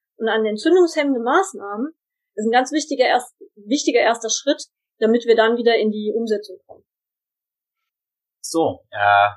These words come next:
Speaker 2: ja, spannend. Ähm, krass, also ich habe unendlich viele Fragen notiert, einfach noch andere sowieso gehabt. Also erster Punkt, den ich noch,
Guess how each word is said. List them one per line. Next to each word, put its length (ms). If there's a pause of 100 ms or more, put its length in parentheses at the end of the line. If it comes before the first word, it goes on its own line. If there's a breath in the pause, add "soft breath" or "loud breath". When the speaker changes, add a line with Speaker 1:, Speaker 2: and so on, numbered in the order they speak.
Speaker 2:
ja, 340 (460 soft breath)
spannend. 440 (760)
Ähm, 360
krass, 220
also 60
ich 80
habe 120
unendlich 280
viele 160
Fragen 240
notiert, 280
einfach 160
noch 160
andere 300
sowieso 360
gehabt. 380
Also 140
erster 300
Punkt, 220
den 80
ich 100
noch, 200